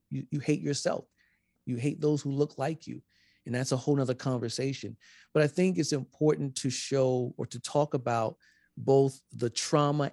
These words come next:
and the resiliency, particularly from the Black community. And I think the camera has the capacity to do that.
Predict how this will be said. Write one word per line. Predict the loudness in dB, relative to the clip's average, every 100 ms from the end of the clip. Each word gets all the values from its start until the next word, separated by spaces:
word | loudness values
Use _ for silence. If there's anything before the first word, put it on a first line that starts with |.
| -6
and | -2 -2 0
the | 0
resiliency, | 0 -2 -2 -2 -4 -8 -10 -10 -12 _ _ _ _ _ _ _ _ _ _ _ _ _ _ _ _ _ _ _ _ _ _ _
particularly | -6 0 0 0 -4
from | -2 -4
the | -2
Black | -4 -4
community. | -8 -10 -10 -12 -16 -14
And | -10
I | -4
think | -4 -4
the |
camera | -6 -2 -2 -2 -4 -8 _ _ -6
has | -4 -4
the | -6
capacity | -6 -4 -4 -4 -8
to | -10 -6
do | -4 -4
that. | -8